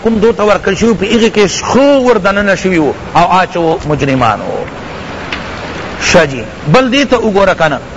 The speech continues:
وقوله صلی الله علیه وسلم، اسرائیل ودنه یې. سړی چې چمال استاد پورته ګوري، سړی استاد ته ګوري، سترګې مو اوزه،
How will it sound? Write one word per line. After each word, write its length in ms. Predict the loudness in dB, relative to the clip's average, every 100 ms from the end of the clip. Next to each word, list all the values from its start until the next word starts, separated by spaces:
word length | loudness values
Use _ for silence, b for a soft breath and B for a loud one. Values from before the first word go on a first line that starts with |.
| 0
وقوله 520 | 2 4 2 2 0
صلی 280 | 0 2 4
الله 380 | 4 4 4 4
علیه 160 | 2 2
وسلم، 540 | 2 2 4 4 2 -2
اسرائیل 360 | -4 2 2 4
ودنه 360 | 2 2 2
یې. 240 | 2 0 -2 -6 -14 -14 -14 -14 -12 -12 -12 -12 -8 -4 2
سړی 220 | 2 2
چې 60 | -2 -8 -4
چمال 280 | 0 4 2 0
استاد 340 | -2 2 0 0
پورته 300 | 0 2 2 0
ګوري، 180 | 2 2
سړی 360 | 2 2 2 -2
استاد 320 | 0 2 2 0
ته 60 |
ګوري، 260 | 0 0 0 0
سترګې 280 | 2 2
مو 140 | 2 2 4
اوزه، 400 | 4 4 4